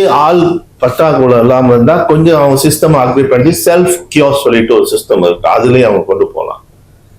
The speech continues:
இந்த முயற்சி ஒரு நல்ல முயற்சியா இருக்கிறதுனால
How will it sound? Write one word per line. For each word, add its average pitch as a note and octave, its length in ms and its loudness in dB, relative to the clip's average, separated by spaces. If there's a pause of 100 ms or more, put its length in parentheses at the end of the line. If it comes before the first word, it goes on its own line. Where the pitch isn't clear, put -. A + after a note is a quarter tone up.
(1300)
இந்த D3+ 120 2 (100)
முயற்சி F#3+ 360 2 (460)
ஒரு C3+ 100 2 (120)
நல்ல D#3+ 320 2
முயற்சியா C#3+ 360 2 (100)
இருக்கிறதுனால B2 680 2